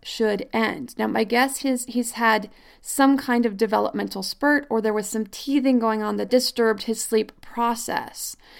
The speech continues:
And the breastfeeding was comforting, and so this started the new habit. And now, even though the spurt is over or the teething is over, he's learned that he can get comforting in the middle of the night with the breastfeeding if he fusses or cries long enough. So that's what he's now doing.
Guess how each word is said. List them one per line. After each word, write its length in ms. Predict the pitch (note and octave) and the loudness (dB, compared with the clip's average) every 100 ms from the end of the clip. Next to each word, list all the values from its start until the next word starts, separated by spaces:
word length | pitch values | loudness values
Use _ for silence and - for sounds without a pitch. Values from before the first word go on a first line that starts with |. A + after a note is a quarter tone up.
| - - - | -20 -20 -2
And 200 | A3+ A3+ | 2 4
the 60 | |
breastfeeding 720 | G3+ B3 C4+ C4+ B3 A3+ A3 | 4 4 4 2 0 2 2
was 180 | G#3 G3+ | 0 -6
comforting, 680 | - C#4+ C4+ A#3+ G#3+ G#3 A3+ | -2 0 2 0 0 -2 -4
and 240 | - A3 G#3 | -4 -2 -2
so 420 | - G#3+ G#3 G3+ - _ - | -2 -2 -2 -4 -12 _ 0
this 160 | A#3 A#3 | 2 2
started 320 | A#3 G#3+ G3+ | 2 2 2
the 80 | G#3 | 0
new 140 | G3+ | -2
habit. 500 | G3 A3 G3 G3 - | -4 -4 -4 -6 -8
And 160 | A3 G#3+ | -4 -2
now, 240 | G#3+ G#3 | -2 -2
even 280 | A3+ A3+ A3 | -2 0 0
though 140 | G#3+ G3+ | 0 -2
the 100 | G3+ | -4
spurt 340 | - G3+ - | -6 -6 -6
is 140 | G3 A3 | -4 4
over 400 | B3 A#3+ A#3 - | 4 6 2 0
or 60 | |
the 100 | G3 | -6
teething 400 | G3 C#4+ C#4+ C4 | -2 0 2 2
is 140 | A#3+ A3+ | 2 0
over, 320 | A3 G#3+ G3+ - - | 0 -2 -6 -12 -8
he's 260 | A#3+ B3 | 0 0
learned 240 | A3+ A3+ A3+ | 2 0 0
that 100 | G#3+ | -2
he 100 | G#3+ | -4
can 120 | G#3+ | -4
get 160 | G3+ - | -6 -6
comforting 480 | - B3 A#3+ A3 G#3+ | -2 0 0 -2 -2
in 80 | |
the 60 | G3+ | -4
middle 240 | G3 - | -4 -6
of 80 | - | -6
the 80 | G#3+ | -4
night 320 | G#3+ A3 - | -2 -2 -4
with 180 | - G3 | -8 -10
the 80 | F#3+ | -6
breastfeeding 640 | G3 A#3 - - - - | -2 -2 -2 -6 -6 -8
if 100 | G3 | -10
he 80 | G#3 | -12
fusses 640 | G3 A3 G3+ G3+ F#3+ F#3+ - - | -6 -4 -4 -4 -6 -6 -14 -12
or 160 | - A3 | -4 -4
cries 420 | - A3 A3+ A3 | 0 2 2 0
long 240 | G3 - - | -4 -6 -6
enough. 260 | - G3+ | -8 -10
So 200 | - G#3+ | -10 -4
that's 360 | G3+ - - - | -2 -2 -4 -12
what 140 | - | -10
he's 240 | - F#3+ - | -10 -10 -10
now 200 | - - | -12 -10
doing. 520 | A3+ A3+ A3 - | 0 2 2 -2